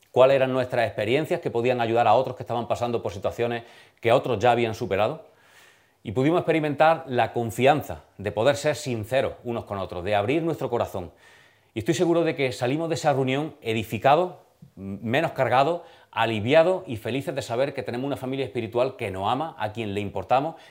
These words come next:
y que se preocupa por nosotros. Eso es ser iglesia. Y comentábamos que eso es lo que deseamos transmitir desde aquí,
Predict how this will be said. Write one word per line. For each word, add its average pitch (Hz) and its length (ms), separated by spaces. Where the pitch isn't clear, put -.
y 143 120
que 135 100
se 131 160
preocupa 101 580
por 98 120
nosotros. 87 420
Eso 85 500
es 113 200
ser 113 180
iglesia. 98 440
Y 107 200
comentábamos 127 600
que 160 100
eso 175 160
es 156 40
lo 147 100
que 139 120
deseamos 127 500
transmitir 139 460
desde 123 240
aquí, 104 300